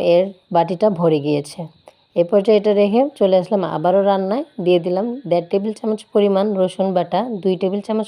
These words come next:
পরিমাণ আদা বাটা। মা-, গরুর মাংসতে কিন্তু আদা পরিমাণ বেশি,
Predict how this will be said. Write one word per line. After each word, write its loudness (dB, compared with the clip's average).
পরিমাণ -2
আদা -4
বাটা। -6
মা-, 0
গরুর 4
মাংসতে -2
কিন্তু 2
আদা 0
পরিমাণ 2
বেশি, -2